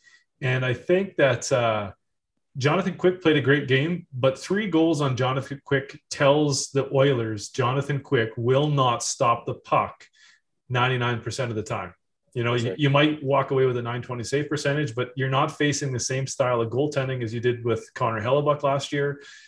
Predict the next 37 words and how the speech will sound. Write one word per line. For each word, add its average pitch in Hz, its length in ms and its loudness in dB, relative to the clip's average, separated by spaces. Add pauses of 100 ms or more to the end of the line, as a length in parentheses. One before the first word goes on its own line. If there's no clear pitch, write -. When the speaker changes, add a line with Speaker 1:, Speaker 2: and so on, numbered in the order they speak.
(140)
Speaker 1:
You're 135 220 2
probably 147 300 4
gonna 143 160 2
have 131 160 2
some 135 180 -6
gritty 127 200 -2
games, 135 300 -4
but 120 160 0
I'm 127 160 -2
pretty 190 220 2
sure 175 200 2
most 151 300 0
of 143 40 -6
the 131 80 0
games 131 320 -2
are 123 80 0
gonna 127 180 0
be 127 80 2
won 135 260 0
four 127 300 -4
three, 165 380 -6 (160)
five 131 260 2
three. 156 380 -4 (300)
Speaker 2:
For - 80 -14
sure. 160 320 -4 (920)
Speaker 1:
So 110 220 0
I, 143 240 0
you 190 120 2
know 165 80 4
what, 156 160 4
like, 147 160 2
they 147 120 4
gotta 160 160 2
solve 143 280 2
them, 147 140 0
but 127 140 2
I, 127 80 2